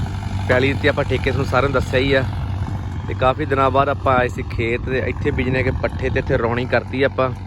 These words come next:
ਤੇ ਦੇਖ ਸਕਦੇ ਹੋ। ਤੇ ਆਹ ਜਿਹੜੇ ਵੀਰ ਨੂੰ ਆਪਾਂ ਦਿੱਤੀ ਪੈਲੀ, ਉਹ ਲਵਾ ਰਹੇ ਕੰਪਿਊਟਰ ਕਰਾਇਆ, ਕਿਉਂਕਿ ਪਾਣੀ ਪੂਣੀ ਪੱਧਰਾ ਜਾ ਸਕੇ।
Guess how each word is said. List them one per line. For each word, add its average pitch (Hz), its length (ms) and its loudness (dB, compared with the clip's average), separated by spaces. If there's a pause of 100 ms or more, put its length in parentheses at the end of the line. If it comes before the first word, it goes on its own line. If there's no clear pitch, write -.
(500)
ਤੇ - 60 -6
ਦੇਖ 120 200 0
ਸਕਦੇ 123 280 2
ਹੋ। 131 120 -2 (1120)
ਤੇ 127 200 0
ਆਹ 127 300 4
ਜਿਹੜੇ 131 320 0
ਵੀਰ 131 200 0
ਨੂੰ 131 100 -2
ਆਪਾਂ 127 180 0
ਦਿੱਤੀ 135 140 -4
ਪੈਲੀ, 123 360 -2
ਉਹ 127 200 0
ਲਵਾ 120 260 2
ਰਹੇ 123 140 -2
ਕੰਪਿਊਟਰ 123 400 -6
ਕਰਾਇਆ, 131 280 0
ਕਿਉਂਕਿ 120 280 -6
ਪਾਣੀ 123 260 -2
ਪੂਣੀ 127 220 -8
ਪੱਧਰਾ 131 320 -2
ਜਾ 110 260 0
ਸਕੇ। 123 360 -6